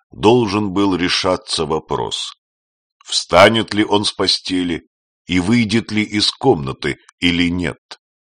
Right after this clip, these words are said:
Увлечённый наблюдениями за ним,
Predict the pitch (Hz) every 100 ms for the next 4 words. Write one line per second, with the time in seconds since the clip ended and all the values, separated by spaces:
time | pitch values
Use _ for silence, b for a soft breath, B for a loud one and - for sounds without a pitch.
0 | _ _ _ - 64 71 71 85 87 82
1 | 78 78 71 76 69 87 82 76 69 67
2 | 64 65 78 95